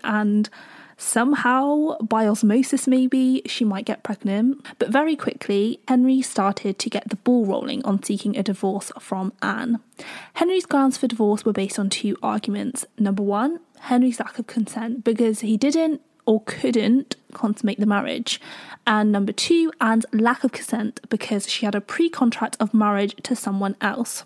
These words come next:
On the twenty-seventh of June fifteen forty, Henry sent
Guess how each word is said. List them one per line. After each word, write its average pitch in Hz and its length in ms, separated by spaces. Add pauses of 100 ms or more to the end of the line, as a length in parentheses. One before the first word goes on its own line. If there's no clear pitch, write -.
On 254 320
the 240 160
twenty-seventh 247 640
of 208 160
June 202 280
fifteen 208 420
forty, 247 600 (280)
Henry 302 320
sent 208 420